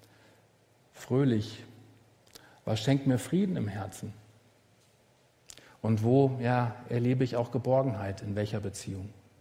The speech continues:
Und diese Antwort, die steht eben in diesem besagten Vers fünfzehn.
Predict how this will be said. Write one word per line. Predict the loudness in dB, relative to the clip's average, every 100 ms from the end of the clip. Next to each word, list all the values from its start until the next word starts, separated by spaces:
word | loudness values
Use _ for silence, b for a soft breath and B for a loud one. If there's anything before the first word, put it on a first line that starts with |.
| _ _ _ _ _ _ _ _ -20 B B B B B B _
Und | 2
diese | 4 4
Antwort, | 4 4 6 4 4
die | -2
steht | 0 0 -2 -10 -18 -6
eben | 0 2 4
in | 2
diesem | 2 2
besagten | 2 2 0 -2
Vers | -4 -4 -2
fünfzehn. | 0 0 -4 -10